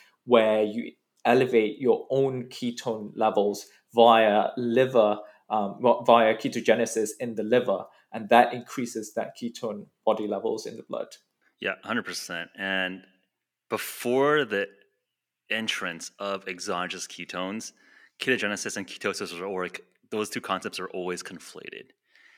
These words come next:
Speaker 2: meaning that because there was no such thing as exogenous ketones as a technology, as a food, but essentially being in ketosis essentially assumes that you're producing your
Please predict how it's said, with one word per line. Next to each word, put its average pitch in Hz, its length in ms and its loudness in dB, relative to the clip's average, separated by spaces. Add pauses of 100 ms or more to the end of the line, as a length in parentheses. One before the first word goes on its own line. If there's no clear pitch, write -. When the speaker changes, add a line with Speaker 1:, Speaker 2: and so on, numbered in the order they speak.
(120)
Speaker 2:
meaning 107 280 -2
that 87 300 -4
because 117 420 -2
there 104 80 -6
was 87 160 -8
no 110 220 -2
such - 260 -8
thing 104 140 -8
as 87 140 -12
exogenous 85 520 -10
ketones 85 500 -12
as 80 140 -8
a 80 60 -10
technology, 90 600 -6
as 80 140 -10
a 87 40 -12
food, 95 460 -8 (1120)
but 127 240 0
essentially 123 640 0 (260)
being 120 220 2
in 104 60 -6
ketosis 98 500 -4 (760)
essentially 117 400 0
assumes 127 760 0
that 95 120 -4
you're 101 140 -4
producing 101 380 -6
your 98 80 -6